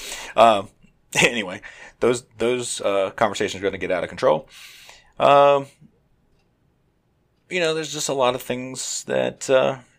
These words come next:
that we're gonna, that we're gonna delve into in the podcast, and we hope that, uh, or I hope that everyone continues to listen. And if you like the show, you know, share it with your friends. Um, if you see it on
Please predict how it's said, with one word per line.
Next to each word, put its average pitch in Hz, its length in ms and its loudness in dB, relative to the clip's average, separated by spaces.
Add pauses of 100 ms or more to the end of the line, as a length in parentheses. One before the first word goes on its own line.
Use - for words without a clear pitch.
(320)
that 127 180 -2
we're 131 180 -4
gonna, 135 240 -4 (320)
that 113 160 -2
we're 123 80 -6
gonna 127 240 -4
delve 123 500 2
into 107 480 -6 (140)
in 107 140 -6
the 110 60 -8
podcast, 113 560 -4
and 101 200 -8
we 98 100 -6
hope 120 240 -6
that, 113 360 -4
uh, 110 320 -4 (140)
or 90 140 -6
I 113 160 -4
hope 120 320 -4 (320)
that 107 420 -4
everyone 117 300 -6
continues 120 360 -4
to 113 60 -4
listen. 151 400 -2 (420)
And 104 380 -2
if 95 120 -8
you 87 80 -10
like 98 220 -2
the 117 100 -6
show, 127 400 0 (800)
you 156 100 -10
know, 139 160 -4
share 123 260 2
it 143 40 0
with 151 100 -6
your 160 100 -4
friends. 143 540 -6 (140)
Um, 101 460 -8 (580)
if - 80 -20
you 110 60 -14
see - 160 -4
it 123 80 -6
on 120 300 -10